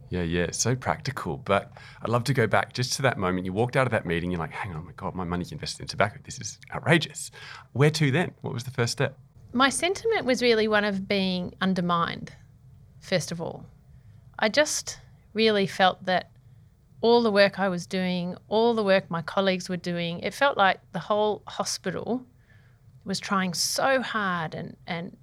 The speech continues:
Speaker 2: doing so much to address the issue of tobacco, yet without really meaning to and without really even thinking about it, business as usual in the superannuation sector in Australia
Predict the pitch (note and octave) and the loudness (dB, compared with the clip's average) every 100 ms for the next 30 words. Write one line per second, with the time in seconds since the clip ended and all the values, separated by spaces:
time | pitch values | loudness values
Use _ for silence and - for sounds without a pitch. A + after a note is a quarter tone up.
0 | _ G3 F3+ F3+ - C4 B3+ A#3 F#3+ - | _ -6 -4 -2 -2 2 2 2 0 -2
1 | - - - _ _ - - - _ - | -6 -6 -10 _ _ -20 -20 -20 _ -6
2 | - F#3+ F3 F3+ G3+ F3 F#3+ F#3 F3+ E3 | -4 -4 -4 0 0 0 -4 -4 -6 -8
3 | G3 A#3+ C4+ F#3 E3 E3 F#3+ F#3 - - | 2 2 2 -2 -2 -4 -2 -2 -4 -10
4 | - - _ - F#3+ B3+ C4+ - G#3+ A3 | -20 -20 _ 0 4 6 4 0 0 2
5 | G#3+ G3+ G3+ G3 F#3 - _ - F#3 G3 | 2 2 0 0 -4 -8 _ -4 -2 0
6 | G#3+ A3 - C4 B3 F3+ G3 G3+ F#3+ F3+ | 0 -2 0 -2 0 -2 0 0 -2 -6
7 | E3+ F3 F4+ F#4+ B3 F3+ E3+ E3 - A3+ | -8 -8 -8 -6 -4 0 2 0 -2 -4
8 | G#3 G#3+ - F#3 G3 G3+ F#3 F3+ F3 - | -4 -4 -4 -4 -4 -2 -4 -4 -6 -8
9 | F#3 F3+ F3 A#3 D#4+ G#3 F#3 F3+ - F3 | -6 -6 2 2 2 -4 -4 -6 -6 -10
10 | E3+ - F3+ F3 F3 F3 | -10 -6 -4 -2 -4 -6